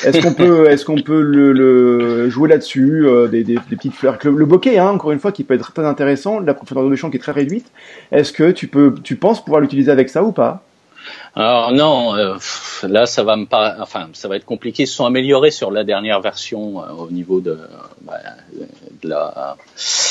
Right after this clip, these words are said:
Speaker 2: de la mise au point, euh, minimum,
Speaker 1: Ouais.
Speaker 2: mais bon, malgré tout, ça reste, euh, une optique qui va être quand même pour, euh, des situations de proximité plus que,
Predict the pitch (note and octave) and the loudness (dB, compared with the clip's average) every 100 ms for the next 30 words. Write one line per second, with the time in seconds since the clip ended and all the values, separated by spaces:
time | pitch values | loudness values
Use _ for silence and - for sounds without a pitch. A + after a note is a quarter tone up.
0 | - - - G2 F#2 G2 F#2+ F#2 - A2+ | -4 -6 0 0 2 2 2 0 0 -2
1 | A2 G2 E2+ D#2+ D#2 D#2 F2 F#2 G2 C3 | 0 0 -2 -4 -6 -4 -2 0 2 2
2 | C#3 A#2 F2+ F#2+ E2 G2 F#2 F#2+ A2 G#2+ | 2 2 2 0 -2 -6 -2 0 0 0
3 | G#2 - C3 - A2 G2 B2 - - G#2+ | -4 -4 -6 0 0 2 2 0 -8 -6
4 | F#2+ F#2+ F#2 F#2 F#2 F#2+ G#2+ G2+ F2 - | -2 -2 -4 -6 -8 -8 -10 -12 -14 -8
5 | B2+ B2+ - G#2 F2+ F#2 G2+ - F#2 F#2+ | -8 -8 -8 -4 0 2 2 -2 -4 -2
6 | G#2 G2 - F2+ F#2 F2+ F2 E2+ E2 - | -2 -4 -6 -4 0 0 -2 -6 -8 -10
7 | - - F2 - A2 F#2+ - F2 - F2 | -10 0 0 0 -6 -6 -6 -8 -6 -6
8 | E2+ - G2 F#2+ F#2+ - F#2+ F2 - - | -6 2 4 4 2 -4 -6 -6 -4 -2
9 | D#2 E2 | 0 -2